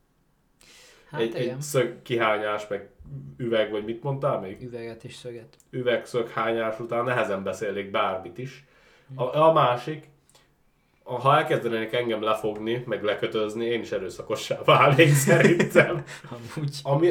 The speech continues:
Speaker 2: amiről el akartam oda jutni, hogy lehetséges-e, hogy azért lettek agresszívak az ilyen emberek,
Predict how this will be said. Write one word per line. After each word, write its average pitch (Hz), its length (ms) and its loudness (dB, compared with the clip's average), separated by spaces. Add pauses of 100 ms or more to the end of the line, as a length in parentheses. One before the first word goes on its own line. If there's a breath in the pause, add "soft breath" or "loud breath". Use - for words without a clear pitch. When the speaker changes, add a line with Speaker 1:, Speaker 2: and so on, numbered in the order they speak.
(140)
Speaker 2:
amiről 165 680 6
el 170 140 2
akartam 131 380 2
oda 123 160 2
jutni, 110 280 -4
hogy 113 280 -4 (300 soft breath)
lehetséges-e, 113 800 -4
hogy 110 200 -2
azért 151 320 4
lettek 107 320 -4
agresszívak 110 580 -2
az 117 140 -2
ilyen 113 220 0
emberek, 104 460 -4